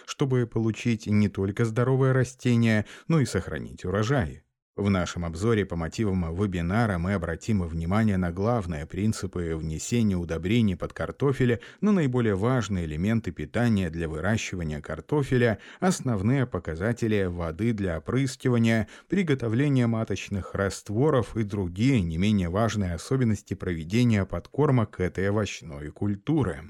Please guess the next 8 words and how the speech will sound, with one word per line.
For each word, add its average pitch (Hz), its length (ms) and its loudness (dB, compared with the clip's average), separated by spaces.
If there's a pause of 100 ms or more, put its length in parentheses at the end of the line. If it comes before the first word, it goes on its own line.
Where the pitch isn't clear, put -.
(180)
Качество 92 840 -2
воды — 98 540 0
важный 92 520 -2
критерий 135 580 -2
для 95 240 -2
проведения 107 720 0
минеральных 107 840 0
подкормок. 101 800 -2